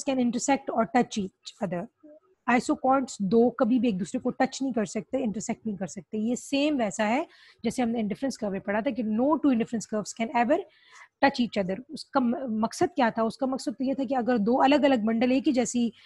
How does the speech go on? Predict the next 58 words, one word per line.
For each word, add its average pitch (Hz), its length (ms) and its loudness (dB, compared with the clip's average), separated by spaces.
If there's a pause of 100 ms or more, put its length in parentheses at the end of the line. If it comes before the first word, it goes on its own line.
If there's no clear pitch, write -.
(280)
अ, 202 60 0 (580)
इंडिफ-, 214 360 0
indifference 240 420 0
कर्व 262 160 2
का 277 160 0
तो 254 120 -4
मतलब 277 300 0
ये 269 60 2
होता 202 200 0
है 202 60 -2
ना 311 120 -6
कि - 100 -6
आपको, 240 460 0 (320)
अ, 220 120 -2
utility 240 500 2
मिल 202 200 -4
रही 180 180 -8
है, 180 100 -6
लेकिन - 460 -8
अगर 277 340 0 (180)
एक 294 280 2
higher 262 320 4
indifference 226 420 0
curve 180 280 -8
है 233 80 -6
और 226 220 -2
एक 240 140 -4
lower 269 240 2
indifference 214 400 -4
curve 180 240 -10
है 247 120 -6 (240)
और 254 160 2
एक 294 200 0
में, 311 220 -2 (120)
एक 285 280 0
higher 247 240 0
indifference 262 320 -4
curve 254 180 0
में 262 260 -2
ज्यादा 277 440 4 (120)
चीजें 220 220 -4
मौजूद 190 400 -8
हैं 277 100 -8 (280)
और 220 80 0
lower 240 180 2
indifference 269 340 -4
curve 262 180 -2
में 285 80 -4
कम 339 200 0
चीजें 214 240 -6
मौजूद 196 260 -6
हैं, 285 80 -6
तो 311 100 -6
फिर - 160 -4
दोनों 294 280 -2
कैसे 330 400 -2
एक 208 80 -2
जितनी, 202 380 -8